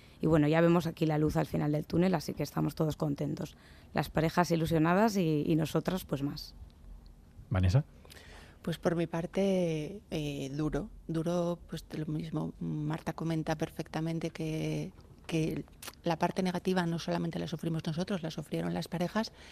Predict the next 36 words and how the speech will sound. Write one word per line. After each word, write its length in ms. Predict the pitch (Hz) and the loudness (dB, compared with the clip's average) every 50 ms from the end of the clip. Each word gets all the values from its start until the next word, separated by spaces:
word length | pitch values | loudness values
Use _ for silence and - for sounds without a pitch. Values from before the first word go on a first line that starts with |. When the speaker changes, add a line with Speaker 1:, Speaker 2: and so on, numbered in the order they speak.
| - - - - - - | -20 -20 -20 -20 -4 0
Speaker 3:
y 100 | - 160 | 0 2
yo 140 | 147 156 165 | 4 4 4
añadiría 480 | 175 180 190 185 190 190 190 190 214 220 | 4 4 4 4 4 2 4 2 2 2
proveedores, 840 | - 196 180 170 165 160 160 160 165 175 175 165 156 - - - - - - - - - - - - - | 4 4 4 4 2 0 2 2 2 2 2 0 -4 -6 -10 -12 -16 -20 -18 -18 -18 -18 -20 -20 -16 -4
porque 260 | - 165 156 - - 160 | -2 0 0 2 2 2
hubo 180 | 160 156 190 | 4 4 4
muchísima 480 | 180 165 156 - - 170 - 180 175 175 | 4 2 2 0 -2 -2 0 0 -2 0
gente 320 | - - 208 214 202 185 | 2 2 2 2 2 0
que 160 | - - 165 | -2 -2 -2
iba 400 | 156 156 160 165 165 160 160 160 | -2 -2 0 0 0 0 0 0
a 40 | 160 156 | -2 -2
cobrar 480 | - 165 160 170 180 202 208 190 - - - - - - - - - | -2 -2 0 2 4 4 2 2 0 -6 -12 -18 -18 -20 -20 -10 -2
un 160 | - 165 160 | 0 2 2
dinero 320 | 156 160 160 175 190 196 180 | 2 2 2 2 0 0 0
por 220 | - 160 156 151 - - - | 0 -2 -4 -4 -6 -10 -4
tener 320 | - 151 156 160 165 - - | -2 0 2 2 0 0 0
igual 240 | - 175 160 170 175 | -2 0 0 0 0
veinte 400 | - 156 151 160 165 160 - 160 | 0 0 2 2 2 0 0 0
bodas, 420 | 156 156 160 156 165 165 160 - - - | 0 0 0 0 0 -2 -2 -6 -6 -4
eh, 540 | - 170 165 165 160 160 156 156 160 160 - | -2 0 2 2 2 2 0 0 -2 -2 0
en 80 | - 165 | 0 2
el 120 | 165 170 160 | 2 2 2
dos 180 | 170 165 - | 0 0 0
mil 140 | 180 170 165 | 0 0 2
veinte, 400 | 165 180 180 185 190 220 247 277 - - - - - - - - - - | 2 2 2 2 2 0 -2 -2 -4 -12 -20 -20 -20 -20 -20 -20 -10 -4
de 100 | 160 170 | -2 -2
repente 400 | 165 165 160 - 175 185 180 180 | -2 -2 -2 0 -2 0 -2 -2
se 160 | 160 - 160 | -4 -4 -6
para 280 | - - 156 156 165 165 | -4 -4 -4 -4 -4 -2
todo 340 | - 180 180 180 220 262 294 - - - - - - | -2 0 0 2 0 0 -2 -6 -14 -20 -20 -8 -4
y 60 | 165 | -2
hay 100 | 165 160 | -2 0
un 80 | 160 160 | 0 -2
montón 320 | 160 156 151 - 170 170 | -2 -2 -2 0 0 0
de 80 | 175 190 | 0 -2
sectores 560 | - 208 - - - 202 220 233 247 247 - | -4 -6 -6 -4 -2 -2 0 0 -2 -4 -6